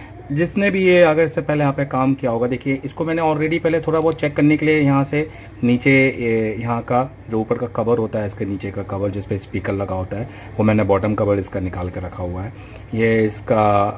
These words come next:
आ, आपके, तो ये इसका चार्जिंग connector है, ये इसका touch का जो connector है उन्होंने यहाँ पे दे के रखा हुआ, नीचे bottom आपके सब पीसीबी में यहाँ पर दे के रखा हुआ है। ये इसकी आरएफ़ केबल है, ये इसका यहाँ पर आपको बी टू बी केबल यहाँ पे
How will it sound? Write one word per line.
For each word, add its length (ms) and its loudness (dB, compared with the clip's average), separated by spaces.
आ, 80 -6
आपके, 340 -6
तो 60 -2
ये 140 6
इसका 220 2
चार्जिंग 360 2
connector 360 0
है, 180 0
ये 120 4
इसका 200 0
touch 200 0
का 220 2
जो 220 2
connector 380 0
है 160 2
उन्होंने 300 4
यहाँ 260 0
पे 140 2
दे 120 0
के 100 -2
रखा 220 -4
हुआ, 160 -2
नीचे 280 0
bottom 400 0
आपके 340 -6
सब 160 2
पीसीबी 320 -2
में 140 0
यहाँ 140 -2
पर 100 0
दे 120 -2
के 140 -2
रखा 220 -6
हुआ 220 -2
है। 300 -6
ये 120 -2
इसकी 240 -6
आरएफ़ 260 -2
केबल 300 -2
है, 120 -6
ये 200 4
इसका 260 0
यहाँ 220 2
पर 340 2
आपको 400 0
बी 160 2
टू 140 0
बी 120 -2
केबल 300 0
यहाँ 180 0
पे 100 -4